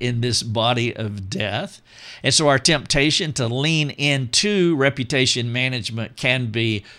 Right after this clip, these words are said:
quite strong. And so the question is, would you say your commitment to change is more significant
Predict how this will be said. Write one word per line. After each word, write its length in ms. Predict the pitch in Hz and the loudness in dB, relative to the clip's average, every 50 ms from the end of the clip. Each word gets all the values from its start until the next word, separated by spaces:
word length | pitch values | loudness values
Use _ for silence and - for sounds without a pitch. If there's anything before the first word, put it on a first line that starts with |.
| - _ _ | -20 _ _
quite 420 | - - 143 127 117 113 - - | -2 0 2 2 2 0 -2 -4
strong. 560 | - - - - 220 214 214 208 196 190 180 | -4 -4 -2 0 2 2 4 4 4 4 2
And 80 | 170 147 | 0 -2
so 140 | - 170 156 | -2 -2 -2
the 80 | 151 | -2
question 400 | 147 165 156 151 139 - 139 127 | 0 0 2 2 2 2 0 -2
is, 240 | 127 131 131 120 117 | -2 -2 -2 0 0
would 160 | 127 120 104 | -2 -2 0
you 100 | 120 120 | 0 0
say 240 | 110 - - 135 131 | 0 0 0 2 2
your 220 | 131 123 120 113 107 | 2 2 0 -2 -4
commitment 560 | - - 107 113 160 202 - - 107 - - | -4 -4 -4 -2 -2 -2 -4 -6 -10 -12 -10
to 100 | 110 104 | -12 -8
change 440 | 98 - - 101 101 104 107 120 135 | -6 -6 -4 -4 -6 -6 -6 -6 -6
is 140 | 127 101 | -6 -4
more 200 | 107 117 117 120 | -4 -4 -4 -2
significant 1000 | 110 - - 131 117 127 151 180 208 240 240 - 277 233 - - 208 202 196 196 | -2 -2 -2 -4 -4 -6 -6 -4 -4 -4 -4 -4 -4 -4 -2 -4 -4 -4 -4 -6